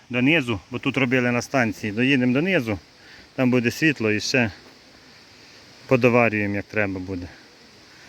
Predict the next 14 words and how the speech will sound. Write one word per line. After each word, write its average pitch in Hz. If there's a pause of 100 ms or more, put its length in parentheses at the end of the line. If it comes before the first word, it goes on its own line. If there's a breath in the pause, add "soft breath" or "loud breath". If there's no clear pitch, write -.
(1040 loud breath)
Ну 226
все, 151 (160)
їдемо 131
на 123
облітник, 120 (140)
на 113
наш 120
високогірний 110
облітник 113
Сивуля. 110 (1040 loud breath)
Так, 127 (580 loud breath)
добралися 139
до 127
облітника. 127